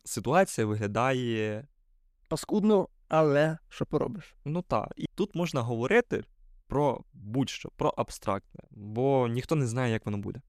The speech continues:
Speaker 1: І якщо воно станеться, а як воно станеться? Що воно? Ну, можна приблизно хоча б уявити, типу,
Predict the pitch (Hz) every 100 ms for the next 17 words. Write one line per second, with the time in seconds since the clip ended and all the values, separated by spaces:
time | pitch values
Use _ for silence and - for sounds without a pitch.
0 | _ _ _ 117 127 127 123 120 110 -
1 | 180 165 147 143 160 143 - - 117 123
2 | 107 - 104 - 110 117 - 147 - -
3 | - - 120 104 107 117 147 139 165 160
4 | 135 120 _ - _ - 175 156 131 135
5 | 110 107 110 113 110 107 107 104 107 -
6 | - -